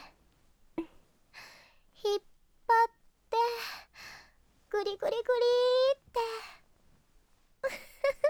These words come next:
<laughs>私上に乗ってるから、気持ちいいの。どこにも逃がせないね。かわいい。もう、かわい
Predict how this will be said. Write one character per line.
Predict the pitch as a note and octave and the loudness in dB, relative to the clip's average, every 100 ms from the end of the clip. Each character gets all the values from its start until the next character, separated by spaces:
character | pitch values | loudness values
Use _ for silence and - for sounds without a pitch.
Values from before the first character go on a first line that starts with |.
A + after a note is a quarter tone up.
| E5 - - F#5 F5+ D#5 - - - - - _ _ _ | -2 -10 -12 -8 -8 -8 -14 -20 -20 -20 -20 _ _ _
<laughs> | |
私 | C4+ B3+ C#4 C#4 - D#4 | -8 -4 -4 -4 -2 0
上 | C#4 D4 | 2 0
に | D#4 | -2
乗 | D#4 E4 | 0 -2
っ | |
て | - F4 | 0 -2
る | F#4 | -2
か | F#4 D#4+ | -4 -6
ら、 | C#4+ C#4+ - - _ _ _ _ - | -6 -10 -12 -20 _ _ _ _ -4
気 | F#4+ | 0
持 | F#4 F#4+ | 2 0
ち | - G4 | -2 -2
い | G4+ | 0
い | G4 | 0
の。 | F4 - _ _ _ _ - | 0 -4 _ _ _ _ -6
ど | C4+ | -4
こ | - D4 | -2 -2
に | D#4+ | 0
も | F4+ | 0
逃 | F#4+ G4+ | 0 2
が | A#4 | 2
せ | B4 C5 | 2 0
な | C5 | 0
い | G#4 | 0
ね。 | E4+ F4 G4+ A4 - - - _ _ _ | 0 0 -2 -4 -12 -20 -20 _ _ _
か | - C#5+ | 0 2
わ | A4 G#4+ G#4+ A4 A#4 A#4+ C5+ C#5 - - - D5 - - - - _ _ _ _ - | 2 2 0 0 0 2 0 -2 -12 -20 -14 -12 -12 -14 -18 -20 _ _ _ _ -12
い | |
い。 | F#4 | -8
も | F4 F4 F4+ F4+ F4+ | -6 -6 -4 -4 -6
う、 | F4+ - - - - - - _ _ | -10 -18 -20 -20 -20 -20 -20 _ _
か | - G4+ | -12 -8
わ | F#4+ G4+ | -2 0
い | G#4+ | 0